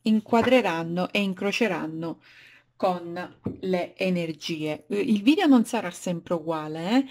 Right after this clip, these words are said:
Di settimana in settimana andremo a vedere come sarà la settimana fra te e lui, però andremo anche a, mm, diciamo, modificare quali sono i tipi di energie, quali sono, diciamo, con tanti altri tipi di carte pure.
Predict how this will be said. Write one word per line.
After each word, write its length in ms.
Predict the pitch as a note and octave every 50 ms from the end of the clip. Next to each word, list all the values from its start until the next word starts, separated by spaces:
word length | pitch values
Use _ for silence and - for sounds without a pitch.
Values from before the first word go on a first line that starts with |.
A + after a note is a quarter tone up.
| - - - -
Di 120 | - G3+
settimana 500 | G3 - A3+ A3 - A#3+ A#3+ C#4+ F4 F#4+
in 100 | E4+ A#3+
settimana 580 | A3+ - - - - - G#3 F#3+ F3+ E3+ E3+ E3+
andremo 340 | E3+ F#3 A3 C#4 D4+ C#4 A3
a 40 | F3+
vedere 380 | - F#3 F#3 A3 A#3 G#3 F3+ -
come 220 | F#3+ F3+ F3+ F3
sarà 220 | F3 G3 G3 A3
la 140 | A#3+ A3 F#3
settimana 680 | F3+ - F#3+ F3+ F#3+ - F#3+ F#3 F#3+ F#3+ F3+ E3+ D#3+ E3
fra 260 | - - - F#3 F3+
te 340 | F3+ - _ A3 G3 E3+ D#3 - - - - - - - -
e 240 | - C4+ D#4+ E4+ F4
lui, 420 | C4 A3 G3+ G#3 A#3 C4 C#4+ - - - _ _
però 260 | - F4 E4+ A#3 G3+
andremo 480 | G#3 A3 A3 A3 B3 A#3+ A3 F#3+ F#3+
anche 500 | G#3 A3+ A#3+ A3 F#3 - - F#3 F3 E3+ -
a, 320 | - G3+ G3 - - _ _ G3
mm, 380 | G3 F#3 F#3 F#3 F3+ F3+ F3+
diciamo, 420 | F#3 F3+ A3 G#3 - A#3+ G#3 F#3 F#3
modificare 720 | G3+ A3+ B3+ A#3+ C4+ C#4 - D#4+ D4 A3 F#3+ F3+ F3+ F#3
quali 240 | F#3 G3+ G3+ G#3 A3
sono 460 | - - F#3 F3 E3+ E3+ F3 F3+ F3+ -
i 120 | - G3
tipi 260 | F#3 - F3+ F3 - F3
di 120 | D#3+ F#3
energie, 680 | G3 G#3 A#3 A#3 G3 F3+ - - E3+ F3 F3 F3 E3+ -
quali 240 | - F#3+ F3+ F#3
sono, 320 | F3+ - F#3 F3 E3 E3 E3
diciamo, 300 | E3 F3 - F3 E3 E3+
con 180 | - A3+ A3
tanti 380 | - - E3 D#3+ E3 - - F3
altri 340 | E3 D#3+ D#3+ D#3+ - E3+ E3+
tipi 220 | - E3 - - D#3+
di 120 | E3 D#3+
carte 420 | - D#3+ D#3 D#3+ D#3+ - _ -
pure. 340 | E3 - - - F3+ F3 F3+